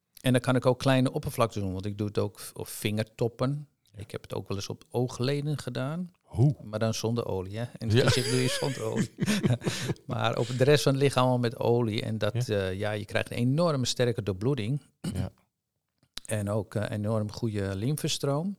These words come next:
Speaker 2: Ja.
Speaker 1: Dus ze zeggen dus ook, je, je trekt dan, eh, van diep down die ontstekingen naar buiten toe via de huid.
Speaker 2: Ja.
Speaker 1: En dan krijg je ook allemaal, eh, bultjes te zien. En, eh,
Speaker 2: Je krijgt
Speaker 1: het is
Speaker 2: dus
Speaker 1: echt een, eh, alsof je in de brandnetels bent gevallen.
Speaker 2: Ja.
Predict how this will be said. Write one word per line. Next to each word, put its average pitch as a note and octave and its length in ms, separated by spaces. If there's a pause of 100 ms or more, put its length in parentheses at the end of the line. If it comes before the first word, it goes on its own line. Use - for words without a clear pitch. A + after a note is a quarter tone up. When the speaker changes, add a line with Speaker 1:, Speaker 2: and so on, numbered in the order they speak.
(140)
Speaker 2:
Ja. F2+ 120 (360)
Speaker 1:
Dus - 240
ze - 100
zeggen A#2+ 280
dus A#2+ 140
ook, B2 240
je, G2+ 380
je G2 220
trekt - 360
dan, G#2 380
eh, F#2+ 260
van G2 280
diep D#3+ 240
down B2+ 360
die - 160
ontstekingen A#2+ 600
naar G#2+ 100
buiten A#2+ 340
toe - 80
via C3 160
de A2 100
huid. G2 420 (360)
Speaker 2:
Ja. F2 80 (420)
Speaker 1:
En A2 80
dan B2+ 80
krijg F#2+ 180
je F#2 60
ook - 80
allemaal, F2+ 340
eh, F2+ 100 (100)
bultjes A2+ 540
te G2+ 80
zien. G2+ 520
En, F2+ 220
eh, F2 60 (380)
Speaker 2:
Je F#2 120
krijgt F#2 260
Speaker 1:
het - 20
is B2 80
Speaker 2:
dus D3 100
Speaker 1:
echt - 120
een, C3 140
eh, B2+ 120
alsof B2+ 240
je C3 60
in B2+ 80
de A#2+ 80
brandnetels C#3+ 440
bent D#3 140
gevallen. G2 460
Speaker 2:
Ja. A#2+ 160